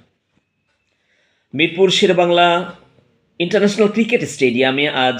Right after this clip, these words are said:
বিপিএল এর সাঁইত্রিশতম ম্যাচ ইতিমধ্যে অনুষ্ঠিত হয়েছে, যেখানে প্রতিদ্বন্দ্বিতা করেছিল রংপুর রাইডার্স ভার্সেস চিটাগং কিংস। চিটাগং কিংস own the toss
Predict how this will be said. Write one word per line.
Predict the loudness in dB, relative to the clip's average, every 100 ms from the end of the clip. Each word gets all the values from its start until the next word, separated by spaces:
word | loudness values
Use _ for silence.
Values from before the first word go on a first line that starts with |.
| -4
বিপিএল | -4 0 0 0
এর | -2 -4 -12
সাঁইত্রিশতম | -4 -4 -2 -4 -4 -2 -2
ম্যাচ | 0 0 -4
ইতিমধ্যে | -6 -6 -6 -4
অনুষ্ঠিত | -6 -6 -10
হয়েছে, | -2 -2 -2 -4
যেখানে | -4 -4 -2 -4 -4 -12 -20 -20 -20 -20 0
প্রতিদ্বন্দ্বিতা | 0 0 0 2 2 0
করেছিল | 0 -2 0 -2 4 2 2 -8 _ _ _ _ -2
রংপুর | -2 0 0 0
রাইডার্স | 0 0 -2 -6 -10
ভার্সেস | -8 -6 -4 -4 -4 -10 -6
চিটাগং | -4 -4 -4 -6 -4
কিংস। | -4 -4 -8 -12 -12 -14 -18 _ _ _ _ _ _ _ _ _ _ _
চিটাগং | -4 -2 -2 0
কিংস | 0 0 -2 -8 -10 _ 0
own | 2 2
the | 0
toss | 4 4